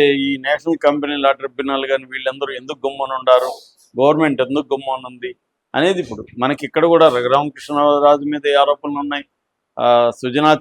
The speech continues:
చౌదరి మీద ఈ ఆరోపణలు ఉన్నాయి. అంటే చాలామంది బ్యాంకులకి ఎగ్గొట్టి బీజేపీలోకి వెళ్ళిపోతారు.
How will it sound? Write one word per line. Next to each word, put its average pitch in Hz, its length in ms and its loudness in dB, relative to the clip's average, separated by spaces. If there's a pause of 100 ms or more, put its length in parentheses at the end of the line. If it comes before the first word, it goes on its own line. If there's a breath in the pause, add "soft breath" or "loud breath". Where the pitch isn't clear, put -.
చౌదరి 147 280 2
మీద 147 200 -2
ఈ 143 140 -2
ఆరోపణలు 139 440 0
ఉన్నాయి. 135 240 -6 (340)
అంటే 170 320 0
చాలామంది 160 640 4
బ్యాంకులకి 151 680 -2
ఎగ్గొట్టి 160 540 0
బీజేపీలోకి 185 640 2
వెళ్ళిపోతారు. - 480 -4